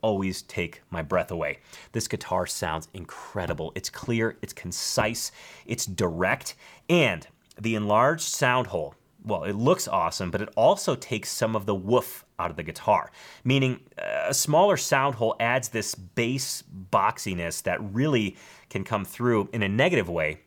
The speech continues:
on a microphone. When you enlarge that sound hole, the guitar speaks much more clearly without that woof.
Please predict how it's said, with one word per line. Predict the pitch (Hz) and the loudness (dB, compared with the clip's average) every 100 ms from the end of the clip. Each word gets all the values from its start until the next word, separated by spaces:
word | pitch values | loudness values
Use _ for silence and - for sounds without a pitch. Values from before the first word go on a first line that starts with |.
| _ 98 | _ -4
on | |
a | 92 | 2
microphone. | 120 156 - - 80 - - - - - | 2 2 -4 -6 -8 -10 -20 -20 -18 -4
When | 104 | 0
you | 117 | 2
enlarge | 135 113 127 131 | 4 4 4 2
that | 104 - | -2 -2
sound | - 113 120 | 0 0 0
hole, | 98 90 85 | 0 -2 -2
the | |
guitar | 87 - 104 101 | -4 -2 0 0
speaks | - - 98 - | -2 -4 -6 -4
much | 92 92 110 - | -4 0 -2 -2
more | 101 101 | -4 -4
clearly | - - 95 87 85 | -4 -4 -2 0 -2
without | 104 101 92 87 - | -2 0 2 0 -2
that | 80 - | -6 -6
woof. | 80 104 80 - | 0 2 0 -6